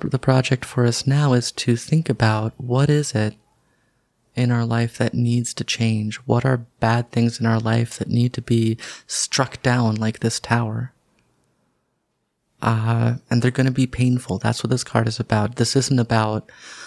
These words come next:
uh, just shedding some old habits you don't really need anymore. This is about something that's important to us. It's hurting us. And the only way to get through it is to kind of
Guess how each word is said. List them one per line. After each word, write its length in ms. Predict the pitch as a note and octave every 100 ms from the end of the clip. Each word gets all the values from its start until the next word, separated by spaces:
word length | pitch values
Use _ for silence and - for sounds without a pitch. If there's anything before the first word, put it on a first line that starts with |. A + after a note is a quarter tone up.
| - -
uh, 160 | - A2+
just 180 | - A#2+
shedding 300 | - A#2+ A2+
some 180 | - A#2
old 140 | G#2+
habits 400 | A2 A2 A2+ -
you 80 | A#2
don't 160 | A2+
really 180 | A2+ A2
need 200 | A2 A2+
anymore. 380 | A2 A2 A2 A2
This 220 | B2+ B2
is 80 | C#3
about 340 | C#3 A#2+ A2+
something 380 | - A#2+ A#2+ A#2+
that's 200 | A#2 -
important 560 | A2+ - - C3+ - C3
to 140 | C#3
us. 580 | - A#2+ G#2 - - - _ _ _ _ _ _ _ _ _ _ _ _ _ _ _ _
It's 160 | - -
hurting 340 | C3 C#3 A2
us. 380 | G#2 A2 - - - _ _ _ _ _ _ _ _ _ _ _ _ _ _ _ _ _ _ _ _ _ _ _ _ _ _ -
And 540 | A2+ A2+ A2+ A#2 A#2 -
the 160 | B2 - _
only 380 | B2 B2 B2+ C3
way 240 | B2 B2
to 100 | B2
get 300 | A#2 A#2+ -
through 300 | - C3 B2+
it 100 | A#2+
is 240 | B2 A#2 -
to 300 | - A#2+ A#2
kind 300 | - - A#2+
of 120 | A#2+